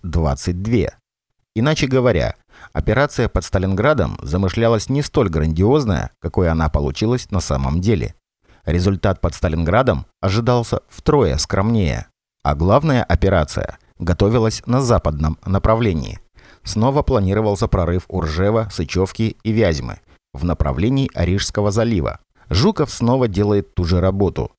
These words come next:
Координирует действия Калининского и Западного фронтов.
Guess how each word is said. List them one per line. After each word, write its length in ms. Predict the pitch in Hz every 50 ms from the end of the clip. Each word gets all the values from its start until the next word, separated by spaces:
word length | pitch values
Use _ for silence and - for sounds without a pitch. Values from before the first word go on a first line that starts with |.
| _ _ _ _ _ _
Координирует 800 | _ - 95 92 95 92 82 90 98 110 117 113 98 90 71 73
действия 560 | 85 107 123 135 - - 123 117 110 95 90 - -
Калининского 640 | - 78 80 98 117 123 120 - - - 101 110 -
и 140 | - - 87
Западного 580 | 78 80 76 - - 69 73 76 78 78 78
фронтов. 560 | 71 - - 95 98 92 - 92 67 - -